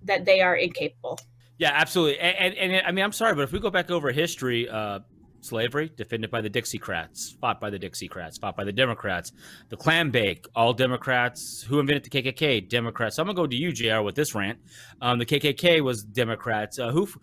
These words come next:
Speaker 2: who fought against, uh, the civil rights era? Who was the one out there, uh, sicking the dogs on the Black people marching, the Martin Luther King level? It was all Democrats. You look at the, you look at,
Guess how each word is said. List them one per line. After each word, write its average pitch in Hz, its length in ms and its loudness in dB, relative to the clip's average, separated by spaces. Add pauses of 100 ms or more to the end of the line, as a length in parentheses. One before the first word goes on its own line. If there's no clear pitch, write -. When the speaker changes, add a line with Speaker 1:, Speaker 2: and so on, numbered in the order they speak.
(240)
Speaker 2:
who 220 140 -2
fought 214 260 2
against, 180 440 2
uh, 170 100 6
the 160 80 -2
civil 165 300 2
rights 185 320 0
era? 101 240 0
Who 147 220 2
was 147 140 -2
the 135 80 -2
one 139 200 -2
out 143 180 -4
there, 135 260 0
uh, 120 240 -2
sicking 156 300 -4
the 127 100 0
dogs 135 440 4
on 127 180 2
the 117 100 0
Black 127 280 -2
people 117 240 -6
marching, 127 420 -2
the 104 60 -8
Martin 110 200 -6
Luther 104 180 -12
King 202 220 0
level? 107 220 0
It - 360 -20
was - 100 -2
all 139 140 4
Democrats. 147 500 2
You 123 80 0
look 123 140 0
at 131 100 0
the, 135 120 -4
you 117 160 -6
look 123 200 -4
at, 139 100 -2